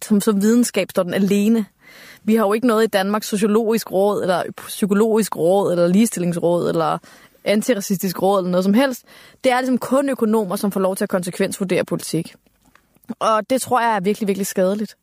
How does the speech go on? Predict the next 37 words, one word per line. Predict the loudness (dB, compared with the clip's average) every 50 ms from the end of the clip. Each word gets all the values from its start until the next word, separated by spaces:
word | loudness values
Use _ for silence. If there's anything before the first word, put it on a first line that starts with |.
| -6
Altså, | -6 -6 -4 -6 -8 -10 _ -20 -20 -20 -20 -20 -20 -14 -6 -6
det | -4 -4
tror | 0 0 0
jeg | 0 0 -2
giver | 0 0 0 2 2 0 0
os | -2 -2 0
nogle, | 2 2 4 4 2 2 2 2 2 2 2 2
øhm, | 2 2 2 2 0 0 -4 _ -20 -20 -20 -20 _ _ _ -8
skævvredne | -8 -2 0 2 2 2 0 0 -2 0 0 0 0 0
analyser. | 0 0 0 0 2 0 0 0 -2 -4 -6 -6 _ _ _ _ _ _ _ -20 -20 -20 -20 -12 -2 0
Øh, | 0 2
for | 2 0
eksempel | 0 2 0 2 2 0
har | 0
jeg | 0 0 0 0 0 -2 -2
arbejdet | 0 -2 -2 -2 -2 -2 -2 -2 0 0
med | 0 2 2 2 0 0
en, | 0 2
en | 2 2 2 0 0 0 2 2
masse | 2 0 0 0
med | 0 -2
fødendes | 0 0 0 2 2 2 2 0 -2 -2 -2
rettigheder | -4 -2 -2 -2 -2 -2 0 -2
i | -2
Danmark | 0 0 -2 0 -2 -2 -2
og | -4 -4
forholdene | 0 0 2 2 2 0 -2 -2
på | -6 -6
fødegangene. | -2 0 2 2 2 2 2 0 -2 -2 -2 -4 -4 -4 -6 -6 _ -20 -20 -20 -20 -20 -20 -20 -12
Og | -8 -6 -4
der | -2
har | -2 -2
man | -2 -2 0 0
jo | 0
haft | 0 -2 -2 -2
to | -2 -2
procents | -2 -2 -2 -2 0 -2 -2 -4 -4